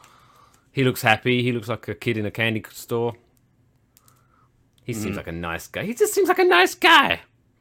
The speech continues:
Speaker 2: He's a winner if I've ever seen one.
Speaker 1: I tell you, I was looking through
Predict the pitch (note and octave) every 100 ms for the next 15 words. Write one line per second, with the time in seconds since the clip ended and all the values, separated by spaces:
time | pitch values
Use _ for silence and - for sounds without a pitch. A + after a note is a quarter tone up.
0 | _ _ - - G#2+ - G2+ A2+ G#2+ E2+
1 | E2+ E2+ E2+ D2+ - D2+ D2 C#2 - _
2 | _ _ _ _ _ _ _ _ _ _
3 | _ _ _ _ _ _ C3+ D#3+ G3+ C3
4 | D#3 G3+ F3+ - D3+ C3+ B2+